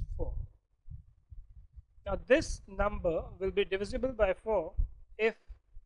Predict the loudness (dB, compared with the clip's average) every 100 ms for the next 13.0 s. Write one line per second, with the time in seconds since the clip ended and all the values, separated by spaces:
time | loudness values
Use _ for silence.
0 | _ _ _ _ _ _ _ _ _ _
1 | -10 -4 -4 -6 -16 -20 -10 0 4 6
2 | 6 2 -8 _ -4 -2 2 2 0 -4
3 | _ -6 -2 2 4 6 6 4 4 2
4 | 4 4 6 4 2 -6 -4 -6 -10 -10
5 | -6 -2 -2 -2 -4 -4 -2 0 0 -6
6 | -12 -12 2 4 6 2 -4 -16 -8 0
7 | 2 0 -12 -12 4 4 4 0 _ _
8 | -20 -20 _ _ -4 -2 -2 -2 0 0
9 | 0 -6 -6 -10 -18 -18 -16 -16 -14 -10
10 | -8 -8 -4 -4 -4 -12 -14 -12 -10 -8
11 | -8 -10 -10 -10 -10 -20 -16 -16 -16 -12
12 | -6 0 2 4 4 4 4 6 6 4